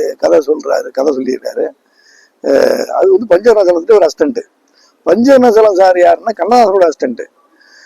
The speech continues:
கண்ணதாசனுக்கு வந்து கவிங்க, கவிதை பாடும் பொழுது இவரு காப்பி ரைட் பண்ணி கொடுக்கறது. இதுக்கிடையில அவர் வந்து வெறும் கவிஞர் அசிஸ்டண்டா இருந்தா நமக்கு சரியா வராதுன்னு சொல்லிட்டு படம் ப-, ப்ரொடியூஸ் பண்ணணும்னு சொல்லிட்டு ஒன்று ரெண்டு படங்கள்லாம் தயாரிச்சுக்கிட்டு இருக்காரு.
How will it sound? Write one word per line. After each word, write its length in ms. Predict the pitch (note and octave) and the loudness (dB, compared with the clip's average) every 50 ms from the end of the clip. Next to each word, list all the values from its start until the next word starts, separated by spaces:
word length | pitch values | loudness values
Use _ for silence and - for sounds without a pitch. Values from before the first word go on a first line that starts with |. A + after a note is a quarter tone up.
| - _ _ _ - | -20 _ _ _ -6
கண்ணதாசனுக்கு 600 | - F3 A#3 B3 B3 G#3+ A3+ A3 A3 G#3+ F#3 F#3+ G3 | -2 2 4 4 4 4 4 2 0 0 0 0 0
வந்து 360 | F#3+ F#3+ G3+ A#3 A#3+ A#3 G#3+ | 0 0 0 -2 -2 0 0
கவிங்க, 540 | - F3 F#3+ G#3+ A3 G#3 G#3+ G#3+ G3+ F#3+ F3+ | 0 0 0 0 -2 -2 -2 0 0 0 2
கவிதை 340 | E3 F3 G3 G#3 G3+ G3+ G3 F#3 F3+ E3+ E3+ D#3+ D#3+ D#3+ D#3+ D#3 D3+ D3 C#3+ C3 _ - | 2 0 0 0 0 0 0 0 0 -2 -2 -2 -4 -4 -6 -10 -12 -16 -20 -20 _ -2
பாடும் 380 | E3 E3 E3+ F3 E3+ E3+ D3+ | 0 0 2 2 0 -2 -2
பொழுது 320 | C#3+ D3 C#3+ C#3+ - A#3 B3+ | -2 -4 -4 -4 -4 -2 -2
இவரு 280 | B3 G#3+ G3+ F#3 F3 | 0 0 0 0 0
காப்பி 320 | - F#3 F#3+ G3+ - - E3 | 0 0 -2 0 0 -2 0
ரைட் 280 | D#3 E3 D#3+ D#3+ - | 2 0 0 -2 -4
பண்ணி 240 | - C#3 C3+ D#3 - | -6 -8 -6 -8 -8
கொடுக்கறது. 440 | A3+ - D#3+ D#3 - D3+ C3+ A2 - - _ _ _ _ _ _ _ _ _ _ - - - - - - _ _ | -6 -6 -4 -4 -4 -4 -6 -8 -10 -14 _ _ _ _ _ _ _ _ _ _ -20 -20 -20 -20 -20 -20 _ _
இதுக்கிடையில 480 | - F#3 A3+ A3+ G#3 G3+ G#3+ C4+ C4+ C4 | -6 -4 -4 0 2 2 4 4 4 4
அவர் 240 | C4+ B3 G#3+ G3+ G3+ | 4 4 4 4 4
வந்து 220 | G3+ G#3 A3 A3 | 2 2 0 -2
வெறும் 220 | G3 G3+ A#3 A#3+ - | 0 0 0 0 0
கவிஞர் 380 | - E3+ F3+ G#3+ A3 A3 G3+ | 0 0 0 0 0 0 0
அசிஸ்டண்டா 340 | F#3+ E3 - - E3+ E3+ F3 | 0 0 -2 -2 -2 0 0
இருந்தா 240 | E3 D#3+ D#3+ - - | 0 0 -2 -4 -4
நமக்கு 260 | D#3 D3 - - B2 | -4 -6 -8 -12 -10
சரியா 260 | - C#3 D3 E3+ E3 | -8 -4 -2 -2 0
வராதுன்னு 320 | D3+ C#3 C3+ B2+ B2 B2+ A#2+ | -2 -2 -4 -8 -12 -14 _
சொல்லிட்டு 440 | A2+ B2 A2 G#2+ - D4+ - - - _ _ _ _ _ _ _ _ _ _ - | -20 -20 -16 -10 -6 -6 -6 -6 -10 _ _ _ _ _ _ _ _ _ _ -2
படம் 640 | D3 D#3 F#3+ G#3 G#3 F#3 E3+ - - - - - - | 0 2 2 2 0 -2 -6 -6 -6 -6 -8 -8 -4
ப-, 220 | - D3 C#3+ - _ _ _ _ - D3+ - | -4 -2 -2 -4 _ _ _ _ -8 -6 -4
ப்ரொடியூஸ் 320 | - E3 F3 F3+ E3+ - - | -4 -2 0 0 0 0 -4
பண்ணணும்னு 380 | - C3+ C#3 C#3 - - - | -8 -8 -6 -6 -6 -6 -8
சொல்லிட்டு 300 | A#3 A#3+ - - - - | -10 -14 -10 -4 -2 0
ஒன்று 220 | A#3 A3+ G#3 - G#3+ | 0 0 0 0 -2
ரெண்டு 160 | G3+ F#3 D#3+ - - | -2 -2 -2 0 0
படங்கள்லாம் 680 | F#3+ F#3+ F3+ E3 E3 F#3+ G#3 - - D#3 D3+ D3+ D3+ D3 - | 0 0 0 0 0 0 0 0 -2 -2 -4 -8 -12 -12 -6
தயாரிச்சுக்கிட்டு 500 | - - E3+ E3+ - - - B2+ - B2+ | -2 0 0 0 -2 -4 -10 -16 -16 -14
இருக்காரு. 200 | - - - - | -12 -12 -12 -12